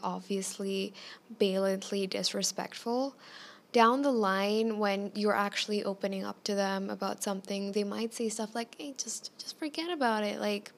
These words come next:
like, you're just being, like, a weak-ass bitch right now. Like, just pret-, like, it's not a big deal. Like, th-, this is, this is gonna happen."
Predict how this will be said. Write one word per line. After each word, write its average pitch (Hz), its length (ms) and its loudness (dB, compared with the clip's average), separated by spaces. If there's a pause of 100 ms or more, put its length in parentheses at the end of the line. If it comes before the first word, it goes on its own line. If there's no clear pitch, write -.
(460)
like, 254 140 0
you're 277 100 2
just 285 320 4
being, 240 440 2
like, 214 380 0
a 214 80 2
weak-ass 202 480 -2
bitch 196 300 -2
right 196 220 -2
now. 190 240 -2
Like, 190 260 -4
just 208 280 2
pret-, 233 200 -2 (300)
like, 233 100 2
it's 226 100 2
not 240 200 0
a - 20 2
big 226 180 4
deal. 202 220 2
Like, 202 220 -2
th-, - 120 -2
this 214 160 0
is, 233 200 6
this 214 180 -2
is 214 120 -2
gonna 202 280 0
happen." - 540 -6